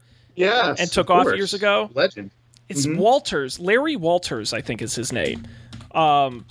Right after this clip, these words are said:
Speaker 1: Yep.
Speaker 2: a fascinating man, the lawn chair Larry. Um, forty-five helium-filled weather balloons, uh, that he strapped to a chair and he floated to an altitude of fifteen thousand feet, um,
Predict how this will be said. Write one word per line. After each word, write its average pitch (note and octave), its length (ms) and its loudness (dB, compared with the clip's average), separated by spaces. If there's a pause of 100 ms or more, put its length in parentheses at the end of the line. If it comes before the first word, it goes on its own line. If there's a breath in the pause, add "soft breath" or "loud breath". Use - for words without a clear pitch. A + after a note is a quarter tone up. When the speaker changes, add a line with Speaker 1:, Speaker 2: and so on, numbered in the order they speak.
(100)
Speaker 1:
Yep. C#3+ 200 0 (800)
Speaker 2:
a - 40 -10
fascinating B3 720 0
man, D3 280 -4
the C#3 80 -8
lawn F#3+ 240 0
chair G3+ 260 -2
Larry. D#3 480 -4 (180)
Um, D#3+ 600 0 (1400 soft breath)
forty-five B3+ 640 0
helium-filled C4 720 -2
weather G#3+ 320 2
balloons, B2 840 -6 (140)
uh, D3 400 4
that E3 220 -2
he E3+ 120 -10
strapped - 420 -2
to C4 100 -6
a A#3+ 40 -6
chair D#3 340 0
and E3+ 140 -2
he E3+ 80 -8
floated F#3 520 0
to E3+ 120 -2
an E3 60 -2
altitude F#3 480 0
of C#3+ 80 -4
fifteen B3+ 600 -6
thousand A#3 580 0
feet, - 400 -12 (720 soft breath)
um, C3+ 760 0